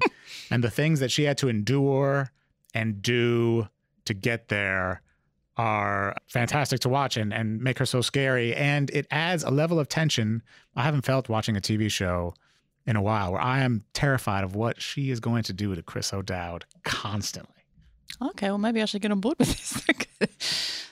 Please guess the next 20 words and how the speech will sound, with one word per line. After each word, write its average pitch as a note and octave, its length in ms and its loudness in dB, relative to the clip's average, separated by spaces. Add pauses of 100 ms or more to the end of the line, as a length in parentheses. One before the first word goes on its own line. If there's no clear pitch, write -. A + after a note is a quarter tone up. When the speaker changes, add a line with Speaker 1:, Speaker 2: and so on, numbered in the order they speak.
(140)
Speaker 2:
You E3+ 140 0
know, F3 160 4
it E3+ 40 4
would E3 100 2
be E3+ 60 2
so F3+ 200 0
hard E3 300 2
to B2+ 80 -2
say, B2+ 320 2
"Hey, F3 220 4
you A#2+ 120 4
like B2+ 140 2
that C3 120 2
movie, C3+ 200 2
Get C#3 160 0
Shorty? D#3 320 0
Watch, C3 360 -2
watch C#3+ 200 0
the - 80 -4
show." F2+ 460 0